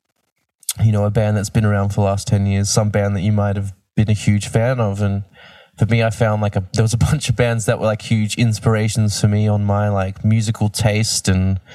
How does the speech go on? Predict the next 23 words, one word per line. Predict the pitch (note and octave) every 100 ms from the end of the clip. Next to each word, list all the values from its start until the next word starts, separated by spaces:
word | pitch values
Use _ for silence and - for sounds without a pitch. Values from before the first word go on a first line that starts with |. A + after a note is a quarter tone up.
| - - - - _ -
uh, | A2 G2+ G2+ G2 F#2 - - - _ _ _ _ _ _ _ _ -
yeah, | C3+ A#2+
just | A#2 - -
the | B2
direction | A#2 A2+ A#2 - B2 A2+
of, | G#2+ G2+ G#2
like, | G#2+ G#2+
the | G#2
kind | - G#2
of | G2+
music | G2+ G#2 G#2 G2+
I | G2
enjoy | G2 G2 F#2+ F#2+ G2 G2 G2
and | F#2
want, | F#2+ F#2+ F#2 - -
wanted | G2+ G2 G2
to | F#2+
write. | F2+ F#2+ G2+ F2+
Like, | D#2 F#2+ - - _ _ _ _ _ _ _ G#2
I |
was | G2+
just | F#2
finding, | - G2 F#2+ G2 F#2+ F#2+